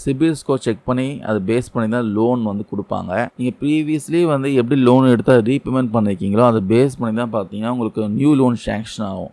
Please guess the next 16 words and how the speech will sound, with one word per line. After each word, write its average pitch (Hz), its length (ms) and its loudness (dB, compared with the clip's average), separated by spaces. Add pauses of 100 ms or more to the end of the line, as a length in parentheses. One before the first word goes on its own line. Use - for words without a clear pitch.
(100)
So, 135 200 -2
ப்ரீவியஸ் 156 460 0
லோன் 165 240 0
வந்து 143 320 -4
செட்டில் 165 300 0
பண்ணியிருந்தீங்கன்னா, 117 600 -2
கண்டிப்பா 113 460 0
பார்த்தீங்கன்னா, 113 640 -4
அந்த 104 440 -4 (280)
கிரெடிட் 156 380 -2
ஸ்கோரும் 123 260 2
கம்மியாகிறதுக்கு 110 540 -2
வாய்ப்பு 104 300 -2
இருக்கு. 95 360 -6 (340)
முடிஞ்ச 143 200 2
வரைக்கும் 151 400 -2